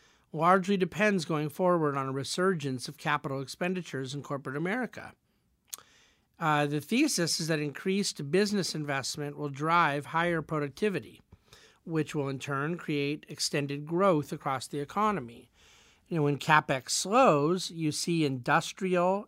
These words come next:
energy, materials companies all suffer.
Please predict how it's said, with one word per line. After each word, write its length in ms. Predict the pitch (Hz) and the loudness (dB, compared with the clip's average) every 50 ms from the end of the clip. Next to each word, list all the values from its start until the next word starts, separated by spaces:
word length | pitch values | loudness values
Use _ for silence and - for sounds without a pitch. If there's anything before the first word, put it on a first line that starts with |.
| _ _ | _ _
energy, 720 | - 170 165 170 180 185 180 165 160 180 185 190 190 196 | -4 -2 0 0 0 0 0 -2 -2 -4 -2 -2 -2 -4
materials 1000 | 190 175 147 131 - - - - 208 208 202 196 190 196 185 160 143 135 135 - - | -4 -4 -6 -6 -8 -12 -8 -4 0 0 2 2 2 2 2 2 0 -2 -4 -8 -8
companies 720 | - 170 147 143 143 160 147 143 143 147 156 160 147 - | -8 -8 -8 -6 -8 -8 -8 -6 -6 -4 -6 -6 -8 -8
all 260 | - 147 143 143 131 | -4 -2 -2 -2 -2
suffer. 540 | - - 156 139 123 - 143 139 151 156 | -4 -2 -2 -2 -2 -2 -4 -6 -6 -8